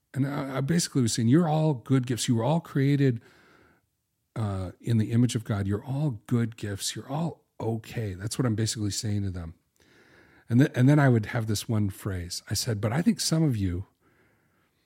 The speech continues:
are more, uh, invested in looking like good gifts and looking good than actually living as good gifts,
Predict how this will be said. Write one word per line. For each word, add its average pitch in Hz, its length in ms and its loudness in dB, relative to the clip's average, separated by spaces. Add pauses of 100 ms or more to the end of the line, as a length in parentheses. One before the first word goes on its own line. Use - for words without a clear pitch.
(380)
are 110 160 0
more, 127 600 8 (960)
uh, 131 140 2
invested 120 760 4 (180)
in 110 420 4
looking 220 380 8
like 92 240 0
good 92 220 0
gifts - 500 -12 (180)
and 123 300 6
looking 170 420 8
good 92 380 -4 (800)
than 117 180 2
actually 113 720 0 (240)
living 113 800 2 (320)
as 104 180 -2
good 92 260 -8
gifts, - 440 -14